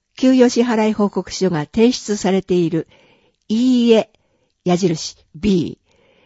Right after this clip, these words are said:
市、県民税の申告が必要です。市、県民税の申告書を税務課に提出してください。給与以外の所得がある。はい。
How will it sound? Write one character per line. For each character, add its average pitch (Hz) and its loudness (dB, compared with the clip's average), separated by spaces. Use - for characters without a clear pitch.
市、 - -2
県 294 -2
民 320 0
税 226 2
の 180 0
申 311 -2
告 294 -4
が 269 2
必 277 -8
要 247 2
で 240 0
す。 - -16
市、 - -4
県 240 2
民 247 4
税 208 2
の 190 0
申 214 0
告 208 -4
書 180 -2
を 165 -4
税 254 2
務 330 0
課 285 -2
に 269 2
提 226 2
出 208 -8
し - -10
て 208 -4
く 190 -6
だ 185 -2
さ 180 -6
い。 - -10
給 359 6
与 339 6
以 330 2
外 320 2
の 170 2
所 226 2
得 262 0
が 220 0
あ 220 2
る。 156 0
は - -2
い。 220 0